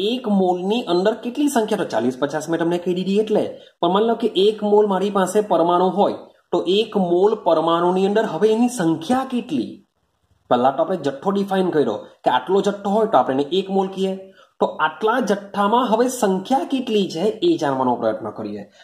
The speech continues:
ચાલો, એ જાણવા માટે હાલના સમયમાં, હાલના સમયમાં પરમાણ્વીય દર માપવા માટે યાદ કરો આગળનો વીડિયો. કયું સાધન વપરાય? તો દર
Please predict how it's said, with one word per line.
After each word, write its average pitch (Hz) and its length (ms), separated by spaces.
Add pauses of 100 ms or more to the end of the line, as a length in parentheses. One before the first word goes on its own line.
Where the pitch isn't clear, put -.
(160)
ચાલો, 120 300 (240)
એ 233 180
જાણવા 196 400
માટે 143 640 (220)
હાલના 185 420
સમયમાં, 180 960 (160)
હાલના 151 380
સમયમાં 160 1000 (280)
પરમાણ્વીય 202 840
દર 175 600 (1000)
માપવા 151 1300 (440)
માટે 160 880
યાદ 151 460
કરો 202 160
આગળનો 185 480
વીડિયો. 170 540 (280)
કયું 170 240
સાધન 196 340
વપરાય? 196 420 (640)
તો 135 100
દર 139 460